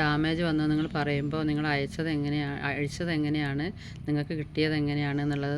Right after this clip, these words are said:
ഞങ്ങൾക്ക് അറിയാൻ പറ്റില്ല. അപ്പോൾ അതൊന്ന് മനസ്സിലാക്കാൻ വേണ്ടിയിട്ടാണ്. പിന്നെ അതുപോലെ പ്ലാന്റ് കിട്ടിയതിന് ശേഷം അൺബോക്സ് ചെയ്തിട്ട് ഒരു പത്ത് പതിനഞ്ച് മിനിറ്റ് ആ പ്ലാന്റ് നിങ്ങൾ വെള്ളത്തിലൊന്ന് ഇറക്കി വെക്കണം.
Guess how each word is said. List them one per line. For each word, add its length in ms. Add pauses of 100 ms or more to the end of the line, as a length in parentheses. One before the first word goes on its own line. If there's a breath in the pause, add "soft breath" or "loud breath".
(120)
ഞങ്ങൾക്ക് 380
അറിയാൻ 280
പറ്റില്ല. 300 (680 loud breath)
അപ്പോൾ 200
അതൊന്ന് 380 (120)
മനസ്സിലാക്കാൻ 600
വേണ്ടിയിട്ടാണ്. 520 (460 loud breath)
പിന്നെ 260 (540)
അതുപോലെ 360 (180)
പ്ലാന്റ് 360
കിട്ടിയതിന് 480
ശേഷം 320 (180)
അൺബോക്സ് 400
ചെയ്തിട്ട് 380 (560 loud breath)
ഒരു 140 (160)
പത്ത് 380
പതിനഞ്ച് 380
മിനിറ്റ് 320 (200)
ആ 40 (140)
പ്ലാന്റ് 420
നിങ്ങൾ 240
വെള്ളത്തിലൊന്ന് 520
ഇറക്കി 260
വെക്കണം. 340